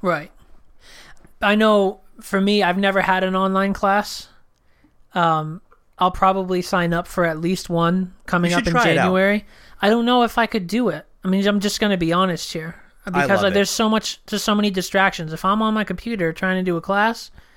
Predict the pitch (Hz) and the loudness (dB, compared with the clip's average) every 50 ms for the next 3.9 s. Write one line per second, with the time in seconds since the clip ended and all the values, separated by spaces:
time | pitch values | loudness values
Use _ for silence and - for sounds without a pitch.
0 | _ - - _ _ _ _ _ _ _ - 196 214 233 220 202 190 180 - - | _ -20 -20 _ _ _ _ _ _ _ -2 0 2 4 2 2 0 0 -2 -2
1 | 208 214 208 196 185 190 185 - - 214 208 190 175 165 165 160 165 165 - 170 | -2 0 0 0 0 0 -2 -2 0 2 2 2 2 0 -2 -4 -4 -4 -6 -6
2 | - - - 185 180 180 175 165 - 170 160 - 190 185 180 175 185 175 - 180 | -4 -4 -2 -2 -4 -4 -6 -6 -6 -4 -2 -2 0 0 -2 -4 -6 -4 -4 -4
3 | 170 165 165 160 160 - 175 170 160 170 156 - - 170 165 160 160 196 | -2 -2 -4 -6 -4 -4 -4 -4 -4 -6 -8 -10 -10 -10 -10 -10 -12 -14